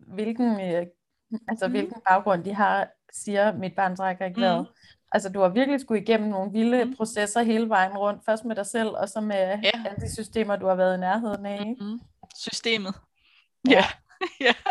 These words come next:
Speaker 2: Ja.
Speaker 1: Wow.
Speaker 2: Ja.
Speaker 1: Hold
Speaker 2: Og
Speaker 1: da
Speaker 2: det er jo
Speaker 1: ferie.
Speaker 2: også min klare fornemmelse, Christa, det der.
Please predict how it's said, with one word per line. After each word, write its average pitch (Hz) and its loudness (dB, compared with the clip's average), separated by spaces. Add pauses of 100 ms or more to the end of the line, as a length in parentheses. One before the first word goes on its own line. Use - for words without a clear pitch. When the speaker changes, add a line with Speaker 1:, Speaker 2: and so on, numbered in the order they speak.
(680)
Speaker 2:
Ja. 262 0
Speaker 1:
Wow. 277 8 (100)
Speaker 2:
Ja. 285 8
Speaker 1:
Hold 294 8 (180)
Speaker 2:
Og 240 6
Speaker 1:
da 196 -2
Speaker 2:
det 240 4
er 233 8
jo 220 10
Speaker 1:
ferie. 294 10
Speaker 2:
også - 0 (560)
min 214 -4
klare 202 4
fornemmelse, 208 -2
Christa, 180 -2
det 185 -4
der. 185 2